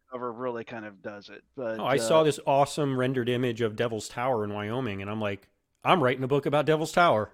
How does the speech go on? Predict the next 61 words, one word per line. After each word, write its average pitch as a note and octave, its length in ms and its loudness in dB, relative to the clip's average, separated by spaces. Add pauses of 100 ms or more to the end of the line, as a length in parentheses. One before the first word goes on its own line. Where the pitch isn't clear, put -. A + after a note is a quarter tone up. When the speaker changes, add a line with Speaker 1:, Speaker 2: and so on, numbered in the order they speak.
Speaker 2:
And C#3 140 -2
then D3+ 160 4
that D#3 140 6
was, D#3 200 2
like, C#3+ 200 4
literally D#3+ 640 4 (100)
it. D3+ 200 2
And C3 100 -4
then C3 80 -2
that's C3 180 -2
where D3+ 60 -2
the B2+ 80 -2
Roosevelt C3+ 380 0
Speaker 1:
Yeah. - 20 -14
Speaker 2:
conspiracy D#3 520 -4
came G2+ 200 -6
from. G#2+ 260 -4
Speaker 1:
<laughs> - 160 -4 (380)
Yeah. - 100 -18
Speaker 2:
Just D3+ 120 0
because F3+ 260 8
I F3 60 10
Speaker 1:
So F#3+ 100 12
Speaker 2:
saw F3+ 120 12
Devil's E3 260 4
Tower, G3+ 180 8
and D#3 80 6
I'm C#3 60 0
like, C#3 200 2
"I've G#3 120 -8
never D3+ 260 0
written G3 280 0
about A#2 180 2
s-, - 180 -10
like, D3 260 -4
that C3 220 0
area." B2+ 500 4 (360)
Like, - 220 -2
Speaker 1:
Right. F2 100 -10 (420)
Speaker 2:
and B2 140 -4
then A#2+ 160 0
I'm A#2 160 0
like, A#2+ 240 -4
"Oh, A#3+ 360 -4 (680)
Ros-, G2+ 180 -8
Teddy - 120 -16
Speaker 1:
So, A#3+ 280 10
but F3+ 40 4
Speaker 2:
Roosevelt." A#3 200 10
And A#3+ 100 6
Speaker 1:
essentially A#3 480 4
Speaker 2:
I'm A#2 60 -6
like, A#2 180 -6
"Yeah." C3 260 -6 (500)
Speaker 1:
essentially A#3 680 0
it F#3 100 -16
comes G3+ 200 -4
down F#3 260 -2
to D#3+ 60 -4
this. C#3+ 360 -2
Um, D3 500 2